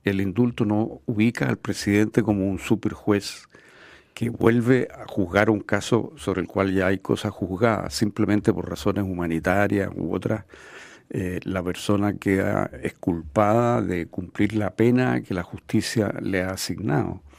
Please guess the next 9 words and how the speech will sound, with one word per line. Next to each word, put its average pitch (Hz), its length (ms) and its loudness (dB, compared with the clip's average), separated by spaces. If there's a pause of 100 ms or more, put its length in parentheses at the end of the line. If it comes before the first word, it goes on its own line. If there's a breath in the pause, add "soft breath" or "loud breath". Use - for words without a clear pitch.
(560 loud breath)
Pero 85 140 -4
el - 40 -6
presidente, 107 640 2
en 107 60 2
el 92 160 -2
caso 107 440 2
de 95 120 0
Jorge 101 400 -2
Mateluna, 98 720 -2